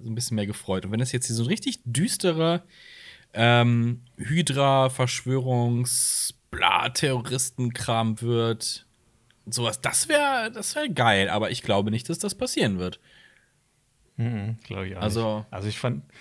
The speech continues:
Speaker 2: ich fand auch Captain America hätte blutiger sein <laughs> können. Ich glaub, das wär cooler gewesen.
Speaker 1: Boah,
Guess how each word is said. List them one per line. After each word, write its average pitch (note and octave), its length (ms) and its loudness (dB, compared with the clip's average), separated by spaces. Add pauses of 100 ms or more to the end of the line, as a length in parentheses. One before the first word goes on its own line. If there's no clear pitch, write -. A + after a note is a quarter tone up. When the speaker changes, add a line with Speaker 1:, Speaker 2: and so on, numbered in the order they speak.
(140)
Speaker 2:
ich - 60 -20
fand D3+ 100 2
auch D3+ 120 2
Captain - 280 -2
America A#2+ 460 0
hätte A2+ 140 -6
blutiger A#2 480 -4
sein A#2+ 180 -4 (120)
<laughs> - 100 -2
können. F3+ 180 2 (460)
Ich - 40 -20
glaub, D3+ 140 0
das G3+ 160 -2
wär F3+ 80 2
cooler G#3 300 -4
gewesen. A2+ 480 2
Speaker 1:
Boah, F2 340 -4